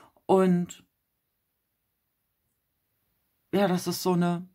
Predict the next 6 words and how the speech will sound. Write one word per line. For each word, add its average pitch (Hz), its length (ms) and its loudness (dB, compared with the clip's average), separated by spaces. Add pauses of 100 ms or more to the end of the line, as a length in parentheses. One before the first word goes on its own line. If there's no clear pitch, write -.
Akzeptanz, 190 840 -4
ne? 175 200 -10 (1700)
So 180 140 0
eine 180 220 2
Energie 180 640 0
von, 185 640 -4